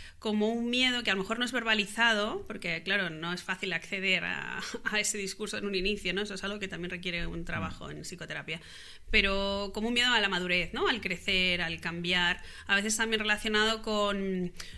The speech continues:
Speaker 1: con hitos que pueden pasar, ¿no? Desde el cambio, por ejemplo, al instituto o, o desde cambios que pueden pasar en la familia, incluso familias, ¿no? Pues con una ruptura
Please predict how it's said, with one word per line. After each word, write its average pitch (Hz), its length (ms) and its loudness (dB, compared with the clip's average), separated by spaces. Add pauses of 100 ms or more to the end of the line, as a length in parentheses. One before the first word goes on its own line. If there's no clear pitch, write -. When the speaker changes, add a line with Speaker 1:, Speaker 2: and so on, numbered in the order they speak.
Speaker 1:
con 202 200 2
hitos 220 380 0
que - 100 -4
pueden 196 360 0
pasar, 175 460 2
¿no? 240 160 -4
Desde 185 480 -2
el 175 160 -2
cambio, 208 480 2
por 214 80 -6
ejemplo, 214 400 -2
al 196 160 2
instituto 185 640 -2
o, 180 760 -2 (320)
o 190 160 2
desde 190 180 2
cambios 220 240 2
que 226 60 -4
pueden 220 160 0
pasar 220 240 4
en 214 60 6
la 196 100 4
familia, 180 880 2
incluso 180 340 -2
familias, 196 460 2
¿no? 233 180 0
Pues 226 180 -8
con 180 180 -4
una 190 200 4
ruptura 180 760 0